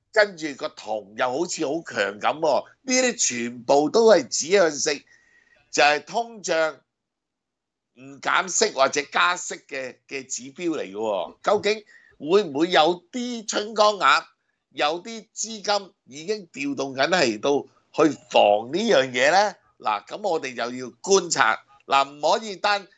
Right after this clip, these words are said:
一日兩日嘅，嘅走勢呢就可以決定，但係要觀察個趨勢。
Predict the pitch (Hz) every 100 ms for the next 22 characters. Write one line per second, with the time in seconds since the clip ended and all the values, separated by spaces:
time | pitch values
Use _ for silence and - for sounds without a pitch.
0 | _ 214 202 156 127 143 156 135 - 147
1 | 135 _ _ _ 156 151 151 151 151 143
2 | 127 170 180 156 156 147 120 110 151 139
3 | 110 135 127 - 104 101 131 127 104 _
4 | _ _ 190 196 - 233 240 170 151 147
5 | 151 143 - 220 233 214 170 147 131